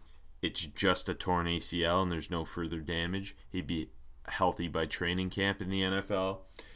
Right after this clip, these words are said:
So that's one option for him. The other option would be take the red shirt, return for his red shirt junior season next year, and prep for the twenty twenty-one N F L draft.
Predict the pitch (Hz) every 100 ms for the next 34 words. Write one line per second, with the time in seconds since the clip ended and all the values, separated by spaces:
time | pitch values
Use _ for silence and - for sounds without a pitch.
0 | - - 123 156 165 113 107 101 98 -
1 | 101 - 98 98 101 101 - - - -
2 | 107 101 101 98 95 - 98 92 90 78
3 | 90 87 82 - - 101 95 101 92 87
4 | 85 - 87 85 85 - - - - -
5 | - - 92 92 95 90 87 - 92 87
6 | 80 82 80 - 85 - 85 80 80 -
7 | 82 73 85 80 80 - 80 78 78 76
8 | - - - - - - 85 80 82 80
9 | 80 - 90 - - 80 85 78 76 -
10 | - 85 78 101 92 92 113 107 87 78
11 | 71 71 57 50 50 -